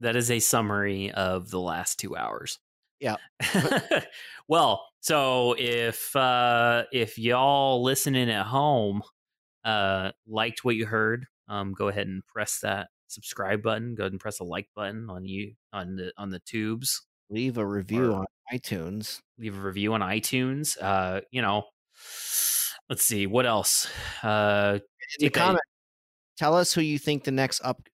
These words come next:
Speaker 2: up and comer is. Who's gonna be the next Blizzard? Is it
Speaker 1: Yeah.
Speaker 2: Riot? Are they gonna continue to own with the new I Ps that they're making? Who's, who's gonna, like, yeah, do that.
Speaker 1: Yeah. Who's gonna be?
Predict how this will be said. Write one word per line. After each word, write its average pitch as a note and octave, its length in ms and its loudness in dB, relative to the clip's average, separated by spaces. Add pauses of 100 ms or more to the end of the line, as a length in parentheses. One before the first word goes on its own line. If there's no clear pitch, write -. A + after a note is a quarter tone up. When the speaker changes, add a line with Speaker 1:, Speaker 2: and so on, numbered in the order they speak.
Speaker 2:
up B2 140 -10
and A#2 140 -4
comer F#2+ 480 -2
is. D#2+ 100 -8
Who's A2+ 220 -2
gonna B2+ 180 -4
be B2 120 2
the A#2 100 2
next A2 240 -2
Blizzard? F2+ 580 -10 (480)
Is G2+ 120 -6
it G2 120 -4
Speaker 1:
Yeah. G2+ 60 -2
Speaker 2:
Riot? C3 320 4 (140)
Are G#2 40 -10
they A2 120 2
gonna A#2 160 2
continue A#2 380 0
to A2 140 2
own A#2+ 300 2
with A2 200 0
the A2 100 -4
new A2 180 2
I A2+ 140 4
Ps B2+ 320 -2
that C3 100 -6
they're C3 140 0
making? C3+ 420 -2
Who's, C#3 340 -2
who's B2 260 -2
gonna, B2 260 0 (1080)
like, A2 300 -2 (400)
yeah, A2 280 -4
do A#2+ 120 -4
that. G2 220 -2 (520)
Speaker 1:
Yeah. A2+ 220 -6 (360)
Who's D#3+ 140 -6
gonna F3 180 -2
be? E3 320 -2